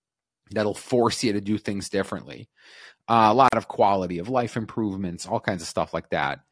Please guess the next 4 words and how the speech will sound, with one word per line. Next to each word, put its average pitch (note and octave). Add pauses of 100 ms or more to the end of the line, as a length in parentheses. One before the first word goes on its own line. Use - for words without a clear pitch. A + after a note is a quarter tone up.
(500)
Um, G2 (200)
uh, F#2 (160)
v-, A#2 (100)
just, -